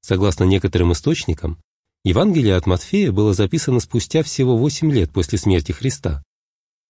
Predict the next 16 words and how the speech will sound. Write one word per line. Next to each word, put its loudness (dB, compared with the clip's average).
то 2
есть 0
приблизительно 0
в -6
сорок -2
первом 0
году 0
нашей -2
эры. -6
Многие 4
библеисты 2
указывают 2
на 2
более 4
позднюю 0
дату -2